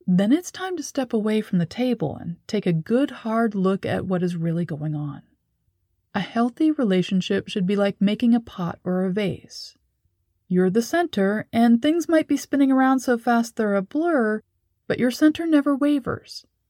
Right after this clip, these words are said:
and things grow and change and become around and because of you, until something beautiful has formed. This can seem dramatic, as it's a transformation, but the difficult bits happen quickly,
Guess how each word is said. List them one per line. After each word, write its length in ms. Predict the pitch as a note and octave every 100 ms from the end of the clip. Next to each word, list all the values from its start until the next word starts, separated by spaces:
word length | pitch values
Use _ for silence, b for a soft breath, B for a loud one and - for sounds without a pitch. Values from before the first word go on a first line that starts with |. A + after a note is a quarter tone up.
| -
and 180 | G#3 F#3+
things 280 | A3+ A#3 G#3+
grow 480 | F3+ G3 G#3 A#3+ B3+
and 260 | G#3 F#3+
change 340 | - G3+ A3 A3+
and 140 | F3
become 400 | F3+ - A3 G3+
around 580 | F3 F3+ F#3+ G3+ G#3+ G3+
and 200 | G3 F#3+
because 420 | A3 - D4+ -
of 160 | F#3 D#3+
you, 280 | D#2+ - _ _ _ _ _ -
until 240 | G#3+ A#3+ A#3+
something 460 | - E3 G3 G3+
beautiful 460 | G3+ A#3 F#3+ - C#3
has 160 | D#3 -
formed. 440 | - - - - _ _ _ _ _ _ _ _ -
This 320 | E3+ G3 B3
can 160 | - F4
seem 280 | - D4 C#4
dramatic, 800 | G3 F#3+ C#4 C4 F3+ G#3+ - -
as 200 | F#3 F3+
it's 160 | A3+ A#3
a 40 |
transformation, 920 | - A3+ G3 F3 G3+ D4+ - - F3 _ _ _ F#3+
but 360 | F3+ A3+ -
the 80 | A#3
difficult 600 | F#3 A#3+ A#3 F4 F4 -
bits 200 | B3+ -
happen 440 | - A#3+ B3 A#3
quickly, 680 | A#3 - D#4 - F3+ A2+ -